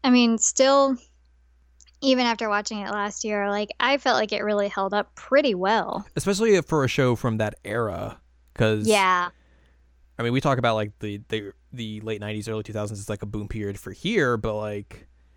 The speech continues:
Speaker 2: you don't hear much talk about a lot of, like, good, quote unquote, good series coming from the early two thousands that are aired originally in the early two thousands in Japan.
Speaker 1: Yeah.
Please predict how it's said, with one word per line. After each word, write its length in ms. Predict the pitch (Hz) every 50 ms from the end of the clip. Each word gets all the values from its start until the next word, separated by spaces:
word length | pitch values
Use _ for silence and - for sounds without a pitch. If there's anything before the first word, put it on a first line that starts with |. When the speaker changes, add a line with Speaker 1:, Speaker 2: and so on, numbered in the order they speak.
| _ _ _ _ _ _ _ _ _ _ _ _ _ _ _ _ _ _ _ _ _ _ _ _ _ _ _
Speaker 2:
you 140 | 123 123 123
don't 300 | 120 147 147 143 127 113
hear 180 | - 135 131
much 260 | 123 123 123 117 - -
talk 200 | 123 110 107 110
about 220 | 110 110 110 104
a 40 | 104
lot 180 | 104 107 117 113
of, 220 | 110 107 107 110 113
like, 360 | 110 110 107 - - 117 113 - -
good, 220 | - 117 113 113 - -
quote 140 | - 139 123
unquote, 280 | 113 - 143 - 107
good 220 | - 117 117 113 -
series 380 | - - 107 110 113 117 113
coming 240 | - 127 117 113 110
from 300 | - - 113 110 110 107
the 120 | 110 107
early 200 | 98 107 110 107
two 120 | - - 110
thousands 760 | 104 101 104 101 - 104 101 101 101 104 - - - - - _ _
that 100 | - 110 107
are 160 | 101 90 - _ -
aired 260 | 113 113 113 107 101 - - _ _ _ - _ _ -
originally 360 | 127 139 175 151 127 113 104
in 60 | 104
the 80 | 101 101
early 160 | 98 101 107
two 120 | 107 - 117
thousands 340 | 104 101 101 101 98 98 110
in 80 | 104
Japan. 580 | 101 - 101 - - 127 113 92 78 87 104 107 - _ _ _ _ _ _ _ _ _ _ _ _ _ _ _ _ -
Speaker 1:
Yeah. 180 | 226 - -